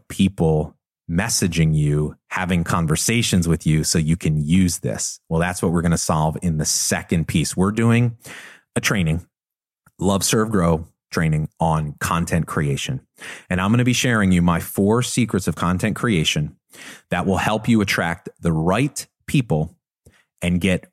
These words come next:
real results. Look, everybody teaches you how to get more followers, more engagement. Here's the deal. What good are followers and engagement if everyone that's following you and engaging with your posts are already in your company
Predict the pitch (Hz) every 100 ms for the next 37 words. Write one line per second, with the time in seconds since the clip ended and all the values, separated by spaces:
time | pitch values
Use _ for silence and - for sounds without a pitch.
0 | - 87 95 95 95 90 82 82 73 -
1 | 104 104 131 151 143 143 131 113 104 101
2 | 98 78 87 101 113 117 - 95 80 65
3 | 60 - 85 92 101 113 117 104 87 78
4 | - 64 - 101 139 151 131 113 95 -
5 | _ 92 113 175 131 143 131 90 113 104
6 | 113 107 98 85 82 82 95 135 139 -
7 | - - - - _ 113 107 - - 117
8 | 143 143 120 123 113 98 - 104 117 117
9 | 110 107 92 90 101 120 113 101 87 -
10 | 98 147 - - _ _ - 92 98 123
11 | 123 113 110 101 95 104 101 131 139